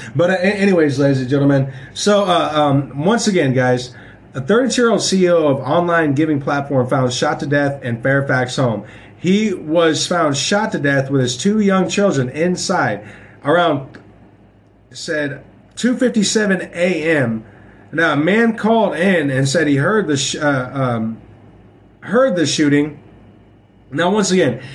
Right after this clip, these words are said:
he is in, um, he, he is the C E O of DonorSee, which is a very, very, very, very, um, very, very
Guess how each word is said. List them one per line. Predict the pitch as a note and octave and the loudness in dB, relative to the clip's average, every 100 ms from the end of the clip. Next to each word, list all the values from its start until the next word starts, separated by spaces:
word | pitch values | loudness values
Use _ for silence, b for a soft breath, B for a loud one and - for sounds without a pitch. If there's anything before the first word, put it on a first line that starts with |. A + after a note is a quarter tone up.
| B B | B B
he | - A#3 C#4+ | -2 2 2
is | B3+ - F#3+ | 2 -2 -2
in, | G3+ F#3+ | 2 2
um, | E3 D#3+ C#3+ C#3 | 0 0 0 -2
he, | D#3 | -6
he | D#3+ E3+ A#3+ | -2 2 2
is | A#3+ | 2
the | F3+ | 0
C | - A3+ G#3+ F3+ | -2 0 2 0
E | D3+ | -2
O | F3+ G3+ C#3+ A#2+ - B B B | 0 0 2 0 -2 B B B
of | D#3+ D3+ A#2+ A2 | 0 2 0 -4
DonorSee, | - G#3 A3+ F3 C#3 - G#3+ D3 G#2+ B B B | -2 2 2 2 0 0 0 0 -2 B B B
which | D#3+ E3 | 0 2
is | E3 | 0
a | D3+ | 0
very, | B2+ A2+ F#3+ A3 G3 | -2 0 0 2 2
very, | F#3+ G3 E3+ | 2 0 0
very, | C#3+ F3 E3+ | 0 0 0
very, | C#3+ D#3+ E3 D#3 | 0 0 2 2
um, | C#3 C3+ B2+ A#2 A2+ A2 | 0 0 0 0 -4 -10
very, | A2+ A#2 F#3 F3 | -6 -2 0 0
very | E3+ D#3+ D3 | 0 0 0